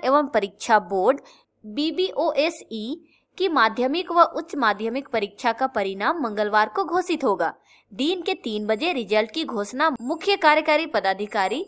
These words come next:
अंगराज मोहन करेंगे। इंटर में एग्रीकल्चर की भी होगी पढ़ाई। दो हज़ार सोलह से बिहार बोर्ड के छात्र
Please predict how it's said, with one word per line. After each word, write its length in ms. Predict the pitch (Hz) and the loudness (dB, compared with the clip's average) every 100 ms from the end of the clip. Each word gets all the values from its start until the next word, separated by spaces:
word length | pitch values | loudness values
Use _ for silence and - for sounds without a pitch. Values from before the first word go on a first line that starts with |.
| _ _ | _ _
अंगराज 520 | 277 339 330 311 330 | 6 6 6 6 6
मोहन 400 | 247 208 202 320 440 _ | 0 -2 -2 -4 -4 _
करेंगे। 420 | 311 294 208 185 - _ _ | 2 2 0 -6 -8 _ _
इंटर 340 | 285 311 381 370 | -6 0 0 2
में 140 | 370 | -2
एग्रीकल्चर 720 | - 220 240 339 330 320 330 | 0 0 0 2 4 4 2
की 180 | 320 320 | 0 -2
भी 140 | 349 | 0
होगी 340 | 330 262 233 339 | 4 4 4 2
पढ़ाई। 400 | - 320 254 - - _ _ _ _ _ _ 208 | 2 4 4 2 -4 _ _ _ _ _ _ 4
दो 120 | 285 | 4
हज़ार 260 | 302 339 | 8 6
सोलह 340 | 330 233 214 285 | 4 2 0 0
से 140 | 339 | -2
बिहार 440 | 240 190 196 208 247 | -4 -6 2 2 4
बोर्ड 240 | 254 254 | 2 0
के 140 | - 185 | -2 -8
छात्र 420 | - 196 196 | -2 -2 -2